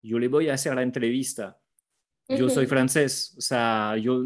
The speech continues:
Speaker 1: a mí me vale un pepino el delf. O sea, por ejemplo, ahora yo busco reclutar a alguien que sabe francés, me pongo a hablar en francés y ya, o sea, de eso se, de eso se trata. Somos muno-, mucho menos de eso de tener el pocotón de diplomas, la hoja de vida de cincuenta páginas y no sé qué.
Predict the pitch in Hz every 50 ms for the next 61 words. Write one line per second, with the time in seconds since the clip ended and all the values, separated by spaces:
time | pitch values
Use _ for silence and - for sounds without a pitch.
0 | 131 - - 131 131 147 156 156 143 127 127 123 123 127 135 135 131 131 127 127
1 | 127 - 139 127 131 135 127 131 131 120 120 120 143 139 135 120 - - - -
2 | - - 117 110 107 - 123 117 117 117 - 139 135 - 113 117 123 135 135 127
3 | 127 120 113 123 - - 135 120 123 120 - 120 - 131 123 120 120 120 127 127
4 | 123 131 120 113 107 - - 120 113 117 117 - 117 110 113 - 139 143 139 -
5 | 127 117 110 - 117 113 110 110 110 107 110 110 104 107 113 110 - - 113 107
6 | 107 - 147 139 131 131 - 117 120 123 117 107 - - 104 98 - _ _ _
7 | _ _ _ _ _ - 98 107 113 113 110 110 - - 127 120 - - 120 110
8 | 107 107 107 113 110 110 107 110 - - 120 - - 120 107 - 110 117 113 -
9 | 143 127 123 - _ _ _ _ _ _ _ - 127 127 - 156 151 147 160 160
10 | - 175 185 196 202 196 170 160 175 - 208 202 190 180 170 180 170 143 131 123
11 | 131 123 - 175 147 131 117 110 - _ _ _ _ _ _ - 143 139 147 151
12 | 147 139 135 147 147 139 151 147 139 - 156 151 143 135 135 131 120 110 - _
13 | 135 139 139 139 139 139 139 139 139 135 - 139 127 131 131 135 139 135 135 123
14 | 117 123 131 143 143 135 127 123 - 135 127 123 - 135 131 127 139 135 127 -
15 | 147 139 131 131 131 135 139 135 - 135 120 113 107 - 110 - 123 123 -